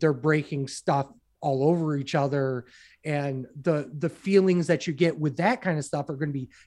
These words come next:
significantly different than a P G related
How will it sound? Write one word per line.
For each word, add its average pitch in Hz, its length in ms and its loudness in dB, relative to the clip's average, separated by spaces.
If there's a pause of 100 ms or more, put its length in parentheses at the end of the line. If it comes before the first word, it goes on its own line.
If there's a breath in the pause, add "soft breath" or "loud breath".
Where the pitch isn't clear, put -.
(140)
significantly 160 880 2
different 147 380 -2
than 139 240 -2 (300 soft breath)
a 151 80 -6
P 202 280 0
G 175 240 0
related 151 580 0